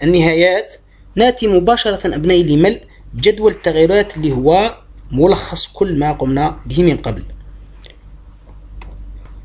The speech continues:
إذن عندنا هنا إكس من ناقص ما لا نهاية إلى الزائد ما لا نهاية. هنا نكتب جدول تغيرات اف، يعني جدول تغيرات هذه الدالة.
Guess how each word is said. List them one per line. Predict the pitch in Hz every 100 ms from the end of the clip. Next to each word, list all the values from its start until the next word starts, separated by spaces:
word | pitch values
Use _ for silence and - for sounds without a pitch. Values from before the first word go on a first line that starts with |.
| - -
إذن | 196 156 101 _ -
عندنا | 202 247 240 254 196
هنا | 190
إكس | 196 147 - - 247 - - - - - - - - - - - - - - 160
من | 190 220
ناقص | 262 254 -
ما | 220 214
لا | 190
نهاية | 160 113 - - - -
إلى | 151 135
الزائد | 110 - 165 175 -
ما | 120
لا | 127
نهاية. | 135
هنا | 147
نكتب | 135 123 113 -
جدول | 143 123 165 202 - - - - - - - - - - - - - - - -
تغيرات | 143 135 117 110 117 143 160 180 202 214 - 233 - - - - - - - - - - - - -
اف، | 131 - - - - -
يعني | 101
جدول | 104 120 143
تغيرات | - 110 165 -
هذه | 117 165 180
الدالة. | 196 127 -